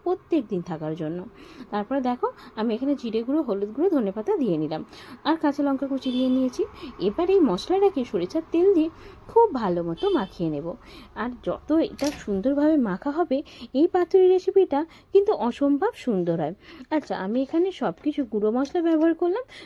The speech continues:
তোমরা চাইলে কিন্তু অবশ্যই বাটা মশলা ব্যবহার করতে পারো, এতে কিন্তু আরও টেস্টি হবে।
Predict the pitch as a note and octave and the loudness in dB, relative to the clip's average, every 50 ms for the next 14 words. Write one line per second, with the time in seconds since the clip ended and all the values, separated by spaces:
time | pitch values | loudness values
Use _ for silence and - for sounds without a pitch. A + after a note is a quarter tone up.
0 | - - - B3+ B3 C#4 F#4 G#4 G4+ A4 A4+ A4+ B4 A#4+ - A#4 A4 D#4+ A#3+ C#4+ | -4 0 2 4 4 4 4 4 4 2 2 4 2 2 2 2 2 2 2 0
1 | D4 - - - - - A3+ A#3+ A3+ C4 E4+ F4+ - - E4 E4+ C#4+ C#4 D4 C#4 | -4 -6 -8 -14 -6 -4 -2 0 2 2 2 0 0 0 -2 0 0 0 0 0
2 | B3+ C4 A#3 G3 F#3+ - G3 F#3 F3+ F3 E3+ E3+ F3+ E3+ E3+ - E3 D#3+ - F3+ | 0 0 -2 -2 -2 -2 -2 -2 -2 -2 -2 -2 -2 -4 -4 -4 -6 -8 -8 -8
3 | F3+ D#3+ D#3 - - - - - A#3 - - G3+ A3 - C#4 C#4+ C#4+ G4+ A4 G#4 | -6 -6 -6 -6 -8 -12 -14 -20 -14 -8 -6 -4 -2 -2 0 2 4 4 4 4
4 | G4+ F4+ G#4 G#4 - - A#3+ - - B3+ C4+ C#4 F#4 C5 C#5 - - - - D#4+ | 2 0 -2 -4 -8 -16 -8 -4 0 2 2 4 4 2 2 0 -4 -2 2 2
5 | C4 A#3+ - - - G3+ F#3+ C3+ E2+ A2 B2+ | 2 2 0 -2 -4 -2 -2 -2 -4 -4 -6